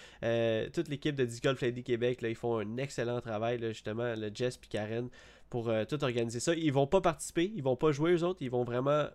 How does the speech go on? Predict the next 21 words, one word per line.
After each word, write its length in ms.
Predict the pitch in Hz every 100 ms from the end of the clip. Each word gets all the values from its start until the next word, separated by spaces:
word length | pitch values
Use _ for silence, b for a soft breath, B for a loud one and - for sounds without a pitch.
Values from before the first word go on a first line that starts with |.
| -
vraiment, 300 | 117 131 143
euh, 320 | 143 123 113 -
pousser 260 | 156 143 160
pour 140 | 135
l'organisation 720 | 123 135 127 127 120 120 143 139
du, 340 | 123 127 120
de, 180 | 110 - - -
d'en 200 | 110 104
faire 260 | 127 131
un, 160 | 117 104 - B B
un 140 | 120
événement, 360 | 135 135 131 131
euh, 440 | 143 139 120 107 113 - -
sacoche 600 | - 156 156 165 156 -
pour 100 | 131
toutes 140 | 143
les 120 | 143
femmes 220 | 131 139 143
qui 100 | 123
vont 120 | 120
s'inscrire. 500 | 120 113 - 131